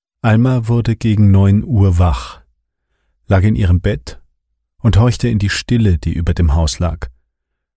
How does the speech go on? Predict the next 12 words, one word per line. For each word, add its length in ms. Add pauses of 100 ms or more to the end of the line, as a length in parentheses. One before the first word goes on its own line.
(280)
Kein 180
Geräusch 400
war 100
zu 160
hören, 320 (560)
kein 440
Klappern 360
des 160
Geschirrs, 640 (720)
kein 220
lautes 440
Mozart-Violinkonzert, 1600